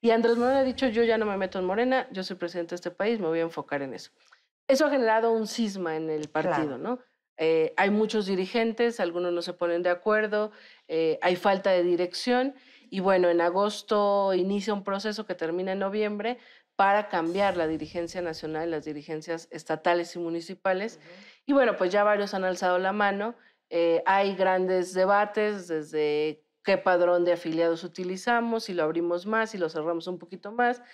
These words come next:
Speaker 1: Y bueno, la comisión de la que yo me honro formar parte, que es como la organizadora de este proceso, justamente lo que busca es das-, dar certezas, es decir, eh,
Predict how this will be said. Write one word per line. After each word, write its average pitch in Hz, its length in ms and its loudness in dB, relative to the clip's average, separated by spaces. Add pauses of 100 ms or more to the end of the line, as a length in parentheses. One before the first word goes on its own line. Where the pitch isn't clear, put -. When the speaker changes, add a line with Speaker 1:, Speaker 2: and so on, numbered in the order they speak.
(360)
Speaker 1:
Y 262 80 2
bueno, 262 200 6
la 208 160 2
comisión 208 520 0
de 240 80 2
la 202 180 0
que 180 140 -4
yo 185 300 2
me 185 160 0
honro 180 260 2
formar 165 460 -4
parte, 170 460 -2
que 160 180 -6
es 151 140 -8
como 160 220 -6
la 156 100 0
organizadora 160 720 0
de 165 80 -2
este 170 180 -8
proceso, 175 600 -6 (440)
justamente 208 480 0
lo 190 140 -2
que 170 60 -6
busca 165 300 -4
es 175 100 -2
das-, 165 300 -2
dar 180 200 2
certezas, 175 680 -6
es 165 120 -12
decir, 175 380 -14 (460)
eh, 147 520 0